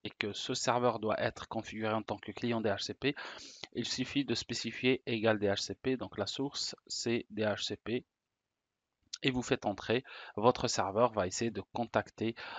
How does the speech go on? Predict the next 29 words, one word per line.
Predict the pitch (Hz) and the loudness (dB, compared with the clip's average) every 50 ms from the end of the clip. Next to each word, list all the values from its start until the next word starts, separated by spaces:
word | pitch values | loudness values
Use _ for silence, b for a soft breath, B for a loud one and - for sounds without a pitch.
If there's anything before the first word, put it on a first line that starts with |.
| B B | B B
euh, | - 95 98 90 92 - | 0 0 0 0 0 0
un | - 117 117 | 2 2 2
serveur | - - 98 104 117 117 107 | 2 2 2 2 2 2 2
D | 104 | 2
H | 101 101 - | 0 0 -2
C | - 101 | -4 -6
P | - 113 | -6 -6
sur | - - 110 98 | -4 -2 -2 0
le | 98 98 | 0 0
réseau | 92 98 98 123 123 - _ | -2 -2 -2 -4 -4 -4 _
pour | - 104 - - _ - - - - | -12 -12 -12 -12 _ -20 -20 -10 -4
récupérer | 123 123 - - 120 - - 98 107 123 | -2 -2 0 -2 -4 -2 -2 -2 -2 -2
sa | - - 117 | -2 -2 -4
configuration | - - 113 104 - 98 95 101 92 98 - - 120 117 | -4 -6 -10 -10 -10 -8 -6 -4 -4 -4 -4 -4 -6 -8
T | - 110 | -8 -8
C | 107 - 107 | -6 -6 -8
P | - - 107 | -6 -6 -6
I | 101 | -8
P. | - _ - - B B B B B B B B B B B B | -6 _ -14 -16 B B B B B B B B B B B B
Nous, | 107 117 131 135 135 127 - - | 0 2 2 4 4 2 2 2
euh, | 123 113 107 107 104 104 104 | 0 0 2 0 0 -2 -2
ce | - - | -2 -4
qui | - 113 | -4 -2
nous | 113 110 110 | -2 0 0
intéresse, | 107 98 - 98 117 143 - | 0 0 0 0 0 0 2
c'est | - 113 | 2 2
la | 101 101 | 2 2
config | - - 104 - - 110 107 | 0 -2 -6 -2 0 -2 -2
statique. | - - - - 101 92 - - 127 131 - _ - | 0 -4 -4 -2 -4 -4 -2 -4 -6 -6 -8 _ -4